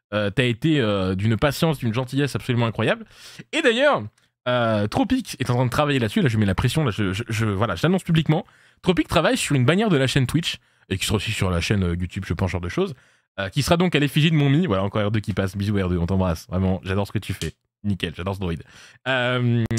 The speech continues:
ouais, <laughs> je, je disais donc, euh, il travaille sur la, la bannière de, ce, de, ce, de cette page Twitch, qui va également donner lieu à un changement, euh, niveau. C'est incroyable. Le, le bébé Yoda qui passe, c'est incroyable. Je m'en ferai,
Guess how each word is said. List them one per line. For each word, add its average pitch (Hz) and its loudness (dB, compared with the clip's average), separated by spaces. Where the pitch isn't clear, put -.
ouais, 180 4
<laughs> - -12
je, 127 2
je 170 2
disais 185 2
donc, 185 0
euh, 117 0
il 143 -2
travaille 226 2
sur - -2
la, 117 2
la 98 0
bannière 208 2
de, 143 0
ce, 98 -4
de, 85 -6
ce, - -10
de 58 -12
cette - -8
page - -6
Twitch, - -4
qui 151 -2
va 143 2
également 147 2
donner 127 2
lieu 156 2
à 131 0
un 127 2
changement, 147 2
euh, 107 2
niveau. 135 6
C'est 117 -2
incroyable. 80 -2
Le, 104 2
le 98 2
bébé 113 2
Yoda 120 2
qui - -8
passe, - -2
c'est - -6
incroyable. 90 -6
Je 92 -6
m'en 104 2
ferai, 107 -4